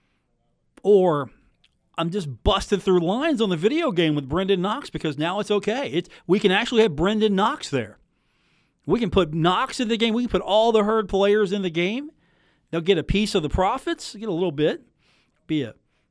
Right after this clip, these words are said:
small piece, maybe, I'm sure. But still, they'll get compensation for, you know, just the same as N F L players, the Players Association. You, you don't think that those, uh, players are just, uh, giving their likeness and image away for free in Madden, do you?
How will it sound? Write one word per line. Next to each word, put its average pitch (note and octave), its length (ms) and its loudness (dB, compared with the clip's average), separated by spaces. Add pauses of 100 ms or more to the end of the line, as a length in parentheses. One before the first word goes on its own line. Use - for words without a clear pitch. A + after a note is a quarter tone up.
(100)
small D3 540 -6
piece, - 480 -8
maybe, C3 300 -6
I'm A#2+ 140 -6
sure. F3+ 440 -8 (640)
But F#3+ 160 -18
still, A#3 360 0
they'll D#3 200 0
get D#3 180 -4
compensation F3 760 -4
for, D3 240 -4 (240)
you E4+ 80 -6
know, A3+ 100 -2
just G3+ 180 -12
the A3 80 -6
same F#3 320 -2
as D#3+ 320 -6
N D3 120 -4
F - 140 -6
L E3 140 0
players, D#3 340 -2
the E3 60 -6
Players F#3 360 -2
Association. C#3+ 640 -4 (1400)
You, C#3 120 -10
you D#3 140 -12
don't G3 200 -6
think G3 180 0
that D3+ 140 -6
those, E3 280 -2
uh, C3+ 160 -2
players E3 400 -2
are C3+ 40 -12
just, C3+ 280 -10
uh, A#2+ 100 -6
giving D3 200 -6
their B2+ 120 -4
likeness D3 440 -6
and A#2+ 80 -8
image C#3 240 -6
away C3+ 200 -4
for G#2+ 160 -16
free F#3+ 360 -6
in G#2 120 -6
Madden, D3 360 -10
do G2+ 120 -16
you? D#3+ 220 -10